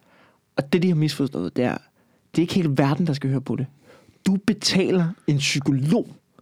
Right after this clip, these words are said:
for at høre på det. Jeg skal ikke... Jeg skal, jeg, du skal ikke sige det til mig. Du skal ikke sige det til kamera, til D R tre.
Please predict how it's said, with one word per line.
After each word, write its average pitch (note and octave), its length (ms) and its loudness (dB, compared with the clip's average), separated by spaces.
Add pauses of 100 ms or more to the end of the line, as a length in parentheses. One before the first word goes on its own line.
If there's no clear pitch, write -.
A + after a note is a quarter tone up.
(480)
for - 280 0
at A#2+ 60 0
høre C#3 180 2
på C3 160 -2
det. A#2 100 -4 (1120)
Jeg F3 120 2
skal - 140 0
ikke... A3+ 200 -2 (140)
Jeg F#3 120 0
skal, - 180 -10 (180)
jeg, G#3+ 280 2 (460)
du A3+ 40 0
skal C#4 140 0
ikke C#4+ 120 0
sige E4 160 4
det E4+ 80 0
til C4+ 100 2
mig. A#3 320 2 (600)
Du C#4+ 60 -2
skal D#4 120 0
ikke D4 120 0
sige E4 120 2
det - 80 -4
til D4+ 120 2
kamera, C4+ 400 2
til A#3+ 180 0
D - 20 0
R A3+ 120 4
tre. A3 420 0